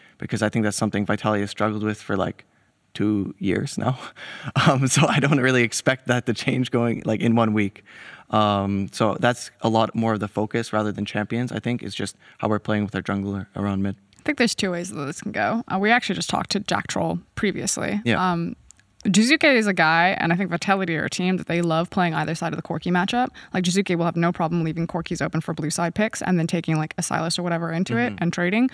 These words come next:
Speaker 2: or he'll take the Corki himself into the assassin matchup and be fine. Um, but like you said, Mowgli is almost never playing around Jizuke. He has, like, one of the lowest jungle proximities of any of our mid laners, and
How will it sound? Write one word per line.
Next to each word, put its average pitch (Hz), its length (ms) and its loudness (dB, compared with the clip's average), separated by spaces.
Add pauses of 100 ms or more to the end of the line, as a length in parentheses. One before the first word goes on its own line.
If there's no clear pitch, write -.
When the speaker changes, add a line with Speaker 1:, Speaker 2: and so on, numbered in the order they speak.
(160)
Speaker 2:
or 196 140 6
he'll 196 180 4
take - 180 0
the - 80 0
Corki 202 320 2
himself 185 360 4
into 202 180 2
the 202 80 4
assassin 208 380 2
matchup 214 340 0
and 208 140 4
be 214 120 0
fine. 254 360 2 (360)
Um, 151 420 2 (240)
but 175 140 4
like 165 180 2
you - 60 -8
said, 226 380 4 (240)
Mowgli 196 360 2
is 175 100 -2
almost 175 280 0
never 160 360 -2
playing 160 360 0
around 180 320 2
Jizuke. 190 400 -2
He 185 80 0
has, 175 100 0
like, 170 100 -2
one 175 120 2
of 165 40 0
the 170 80 2
lowest 160 400 2
jungle 156 220 -2
proximities 175 500 0
of 156 100 -2
any 165 180 0
of 156 80 -2
our 147 100 2
mid 156 140 -2
laners, 208 360 2 (260)
and 160 260 2